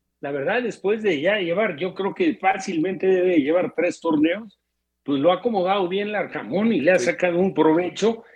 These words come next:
Speaker 1: y se ha afianzado este jugador mexicano, ¿no?
Speaker 2: Sin duda, sin duda, ahí la lleva, ahí la lleva en su carrera. Y tiene otras opciones en ataque el equipo de Puebla. Vamos a ver cómo le va frente a las Chivas. En el gotero del fútbol internacional, Cristiano podría dejar al Manchester United en enero.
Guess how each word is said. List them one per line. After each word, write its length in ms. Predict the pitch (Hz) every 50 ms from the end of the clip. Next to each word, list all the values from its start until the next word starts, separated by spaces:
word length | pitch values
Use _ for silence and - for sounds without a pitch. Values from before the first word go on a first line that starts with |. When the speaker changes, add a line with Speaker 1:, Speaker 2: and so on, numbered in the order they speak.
| _ _ _
Speaker 1:
y 120 | - 160
se 160 | - - 175
ha 40 | 180
afianzado 600 | 190 - 185 196 160 131 - 180 175 175 175 180 170
este 140 | - -
jugador 440 | - - - 151 143 135 151 175 165
mexicano, 600 | 151 143 - - - - 165 190 233 240 196 135 85
¿no? 300 | 92 113 165 220 254 _ _ _ _ _ _ _ _ _
Speaker 2:
Sin 220 | _ - 139 135
duda, 340 | 120 127 156 170 151 - - _
sin 200 | _ - 135 123
duda, 340 | 117 143 156 143 143 147 147 -
ahí 140 | - 143 151
la 80 | 147
lleva, 320 | 139 143 156 147 139 135 127
ahí 140 | 131 139 143
la 80 | 135 135
lleva 160 | 143 147 147
en 60 | 139
su 120 | - 143
carrera. 460 | 127 127 131 139 170 190 214 233 214 - _ _ _ _ _ - _ _ _ _ -
Y 300 | 147 165 180 185 185 180
tiene 220 | - 180 196 240
otras 180 | 277 262 240 220
opciones 420 | 185 - - 180 262 311 311 208 170
en 80 | 165 147
ataque 320 | 135 - 185 180 - 175
el 40 | 143
equipo 240 | 139 - 175 - 170
de 80 | 143
Puebla. 280 | - - 143 139 139 131
Vamos 240 | 143 160 170 156 156
a 40 |
ver 160 | 151 156 160 151
cómo 200 | - 160 156 143
le 60 | 131
va 120 | 143 151
frente 280 | 147 147 143 139 135 135
a 20 |
las 100 | 123 127
Chivas. 400 | - - 214 202 196 196 - - _ _ _ _ _ _ -
En 120 | - 143
el 60 | 147
gotero 240 | 143 147 - 226 220
del 100 | 202 175
fútbol 260 | - 190 180 180 202 196
internacional, 540 | 175 - 165 160 151 - 160 175 220 240
Cristiano 580 | - 202 180 156 - - 233 247 254 220 160 -
podría 220 | - 143 147 175
dejar 420 | 175 156 - 160 165 165 160 170 - - _ _
al 180 | - 123 127 123
Manchester 440 | 139 165 180 - 175 156 - 156 135
United 320 | 135 131 151 - - 165 147
en 140 | 143 131
enero. 400 | 123 127 165 208 208 202 196 180